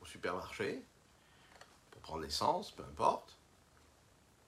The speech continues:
Ben, tu es persuadé que celui qui est en face a besoin de passer avant toi, ou celui qui est à côté, ou celui qui est derrière. Ça, c'est une éducation qu'on peut transmettre aux enfants, même lorsque l'on est dans les petites choses de la vie.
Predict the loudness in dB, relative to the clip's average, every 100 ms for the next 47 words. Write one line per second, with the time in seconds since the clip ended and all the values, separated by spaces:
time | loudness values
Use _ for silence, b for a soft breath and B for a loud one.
0 | -20 -20 -20 -8 -6 -4 -6 -6 -4 -2
1 | -4 -6 -10 -10 -8 -6 -4 -4 -4 -8
2 | -8 -6 -6 -4 -6 -4 -4 -4 -4 -4
3 | -4 -10 -10 -8 -8 -8 -8 -6 -6 -8
4 | -12 -8 -8 -8 -10 -12 -16 -20 -20 B
5 | B B B B B B B B B -8
6 | -4 -2 -2 -2 -6 -12 -20 -20 -20 -14
7 | -8 -6 -4 -6 -4 -6 -6 -8 -4 -4
8 | -4 -4 -2 -2 0 0 0 -2 -2 -4
9 | -4 -4 -4 -4 -4 -4 -2 -2 -2 -6
10 | -4 -2 0 0 -2 -4 -10